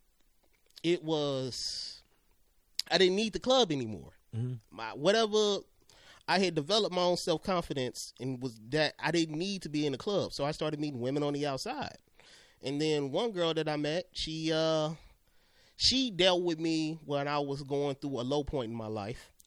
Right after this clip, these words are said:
Speaker 2: Right.
Speaker 1: You know, uh, she was with me when I lost my job, when I was out here, because for the, for a large portion of my life, I was making good money.
Speaker 2: Right.
Speaker 1: And so then I was in that lifestyle because I could afford it.
Speaker 2: Right.
Speaker 1: But then when I couldn't afford it anymore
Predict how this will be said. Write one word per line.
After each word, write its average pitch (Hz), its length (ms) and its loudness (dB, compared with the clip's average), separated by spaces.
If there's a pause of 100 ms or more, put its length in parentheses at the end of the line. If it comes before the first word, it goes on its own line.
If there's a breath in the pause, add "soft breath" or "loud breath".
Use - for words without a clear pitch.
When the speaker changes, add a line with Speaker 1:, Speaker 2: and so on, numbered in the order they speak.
Speaker 2:
Right. 104 220 -4 (260 soft breath)
Speaker 1:
You 120 100 -6
know, 123 260 -4 (120)
uh, 120 340 -4
she 147 180 -8
was 127 160 -6
with 131 200 -2
me 131 80 -6
when 127 160 -4
I 120 80 -4
lost 135 320 -4
my 113 80 -4
job, 110 360 -6
when 120 140 -8
I 120 60 -6
was 113 200 -8
out 123 220 -4
here, 117 260 -6
because 117 300 -4
for 147 200 -2
the, 120 100 -2
for 147 280 2
a 139 60 2
large 180 260 4
portion 165 300 -2
of 139 60 -2
my 135 80 0
life, 123 320 -2
I 131 80 -4
was 123 160 -6
making 117 240 -6
good 104 180 -6
money. 92 240 -10 (180)
Speaker 2:
Right. 107 240 -6 (360 soft breath)
Speaker 1:
And 135 200 -2
so 135 240 2
then 131 240 0
I 127 120 0
was 131 260 -2
in 170 200 4
that 120 140 2
lifestyle 113 520 -2
because 107 360 -6
I 98 60 -6
could 90 120 -12
afford 156 340 0
it. - 80 -16 (140)
Speaker 2:
Right. 107 160 -4
Speaker 1:
But 123 120 -6
then 147 380 0
when 135 120 0
I 123 80 0
couldn't 147 280 -2
afford 190 340 0
it 139 120 -4
anymore 117 540 -2